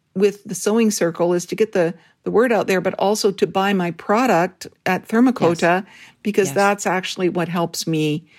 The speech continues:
Speaker 1: Um, my, my designing with Thermacota is, is a passion and it's a job, and it's a company, a family company with my daughters. But the Sewing Circle and my work with Indigenous people is more like a calling.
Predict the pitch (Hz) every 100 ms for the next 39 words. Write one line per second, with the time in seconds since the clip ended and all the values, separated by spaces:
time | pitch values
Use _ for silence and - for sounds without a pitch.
0 | _ 151 147 147 147 135 135 - _ 185
1 | 190 190 - 208 185 180 190 190 202 226
2 | 220 208 - 190 - 190 185 - 185 190
3 | 156 - 175 - - 190 190 190 208 202
4 | 208 190 175 160 - 180 185 170 220 -
5 | _ - - 175 180 170 - - - -
6 | 190 - 190 196 196 185 185 190 190 196
7 | 185 180 180 196 185 175 160 175 170 196
8 | 254 - - - - - - - 208 196
9 | - 190 180 214 226 214 - 202 202 196
10 | 185 - 185 170 165 185 185 185 165 170
11 | 170 165 165 - 190 185 165 160 - 165
12 | 160 160 - - 160 143 139